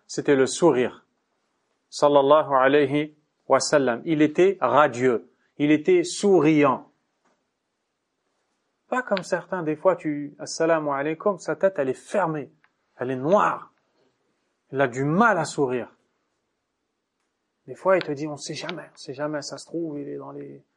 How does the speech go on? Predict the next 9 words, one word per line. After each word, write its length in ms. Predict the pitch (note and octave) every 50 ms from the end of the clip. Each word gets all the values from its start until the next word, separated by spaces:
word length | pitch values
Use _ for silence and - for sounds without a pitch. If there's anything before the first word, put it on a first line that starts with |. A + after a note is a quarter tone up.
| _ _ _ _ _ _ _ _
dans 100 | - C#3
les 100 | C#3+ C#3+
shubuhat 580 | C3+ - - D#3 C#3+ C#3+ D3+ D3 C#3+ D3+ C#3+ C#3 -
ou 40 | D3+
dans 120 | C#3+ D3
les 220 | D3 D3 C#3 B2 D3
égarements, 500 | C#3+ C#3+ D3 C3+ C#3 D3 D#3+ E3+ E3+ E3
donc, 320 | D#3 D3 D3 D3 C#3 -
euh, 140 | C#3+ C#3+ C#3+